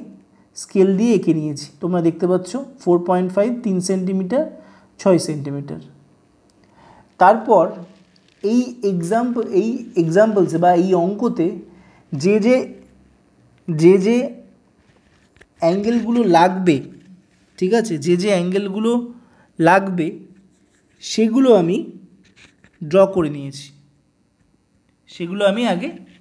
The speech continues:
ড্র করে নিয়েছি। বোঝা গেল?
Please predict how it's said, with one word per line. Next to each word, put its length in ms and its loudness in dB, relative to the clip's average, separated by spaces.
ড্র 200 0
করে 160 -8
নিয়েছি। 360 -12
বোঝা 240 4
গেল? 200 0